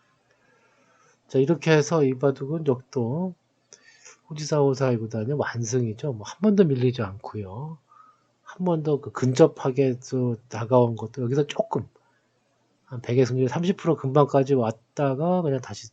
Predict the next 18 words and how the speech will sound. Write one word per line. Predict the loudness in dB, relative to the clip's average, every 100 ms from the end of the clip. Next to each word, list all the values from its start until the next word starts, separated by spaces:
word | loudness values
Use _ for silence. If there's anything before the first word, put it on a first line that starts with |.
| -12
또 | -8 -8 -10 -12
확 | -18 _
떨어졌고, | -6 -6 -6 -8 -8 -8 -10 _ _ _ _ _
전반적으로, | -8 0 0 0 -2 -4 -8 -8 -8 -12 _ _ _ _ -20
어, | -18 -18 -20
흑선, | -18 -18 -12 -14 -14 -8
정선 | -2 2 2
바둑으로 | 0 -4 -8 -10 -10
완벽히 | -8 -8 -6 -8 -10
승리를 | -8 -4 -4 -4
거둔, | -10 -14 _
완승을 | -14 -10 -2 0 2
거둔 | 0 -4 -8 -6
그런 | -6 -6
바둑입니다. | -8 -12 -18 -20 -20 -20 -20 _ _ _ _ _ _ _ _ _ _
자, | -2
이렇게 | 0 0 2
해서, | 2 2 0